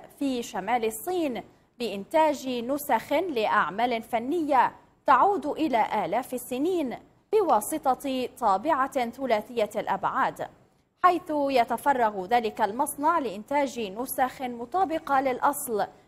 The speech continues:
لتماثيل صغيرة تعود إلى العاصمة التاريخية السابقة شيان الشهيرة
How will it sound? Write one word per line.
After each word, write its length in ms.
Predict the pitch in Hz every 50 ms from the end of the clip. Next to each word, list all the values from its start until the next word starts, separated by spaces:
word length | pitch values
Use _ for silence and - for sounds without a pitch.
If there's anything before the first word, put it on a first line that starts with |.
| _ _
لتماثيل 840 | - 247 226 220 220 240 226 220 214 208 - - - 254 240 226 220
صغيرة 720 | - - 220 214 - 349 349 349 302 277 269 233 190 - - - _ _ _ _ -
تعود 360 | 277 269 285 294 415 320 294
إلى 240 | 240 233 254 247 220
العاصمة 540 | 202 160 170 202 - - - 262 254 233 -
التاريخية 720 | 240 220 - 240 208 214 202 214 - - 339 330 311 247
السابقة 640 | 220 - - - 320 330 277 262 262 - - 254 226
شيان 600 | 220 - - - 269 320 339 320 269 226 - - -
الشهيرة 800 | 170 - - - - 175 185 277 320 330 285 277 269 262 226